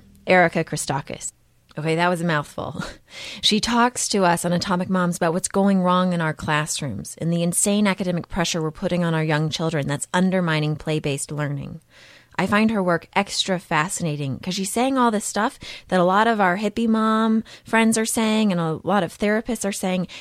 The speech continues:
and she's got all the science to back it up. Um, she's a facts-based person. She's an academic person who's telling us that the worksheets and the tests are messing up our kids. After reading her book, I have to admit, I'm a little more in awe of my child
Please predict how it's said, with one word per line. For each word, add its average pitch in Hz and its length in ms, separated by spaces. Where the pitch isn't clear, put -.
and 196 240
she's 214 220
got 262 180
all 285 140
the 196 100
science 240 720
to - 120
back 170 340
it 160 80
up. - 300
Um, 170 260
she's 220 240
a 208 60
facts-based 240 1000
person. 226 540
She's 202 240
an 202 220
academic 233 760
person 233 400
who's 190 180
telling 240 360
us 165 160
that - 140
the 190 80
worksheets 233 640
and 180 160
the 175 60
tests 202 500
are 208 120
messing 190 420
up 156 140
our 170 120
kids. - 520
After 220 300
reading 208 360
her 170 120
book, 156 240
I 175 100
have 190 340
to 156 120
admit, 147 360
I'm 240 280
a 277 120
little 240 340
more 196 360
in 165 220
awe 151 440
of - 120
my 143 200
child - 600